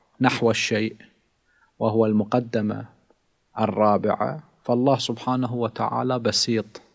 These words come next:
ليس بمركب من أعضاء، ولا يحتاج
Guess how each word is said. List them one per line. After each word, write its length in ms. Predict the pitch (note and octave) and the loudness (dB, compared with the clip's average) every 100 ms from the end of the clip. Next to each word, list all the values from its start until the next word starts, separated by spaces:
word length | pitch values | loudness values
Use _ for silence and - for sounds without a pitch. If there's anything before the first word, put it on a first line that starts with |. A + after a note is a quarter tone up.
| _ _ _ _ _ - | _ _ _ _ _ 2
ليس 280 | B2 B2+ | 2 4
بمركب 760 | A#2 A2 G#2 A2 C3 - C3+ C3+ - - _ _ _ _ - | 0 2 2 2 0 0 -2 -2 -6 -20 _ _ _ _ 0
من 220 | G#2+ F#2 | 0 2
أعضاء، 520 | G2 F2+ G2 A#2 A2+ - - _ _ | 2 2 4 4 2 -2 -20 _ _
ولا 400 | B2+ D3 E3+ E3 | 0 4 4 4
يحتاج 1160 | D3 C3 - - - D3 D#3 D#3 B2+ A#2 - | 2 2 0 -6 -6 0 2 2 0 -2 -8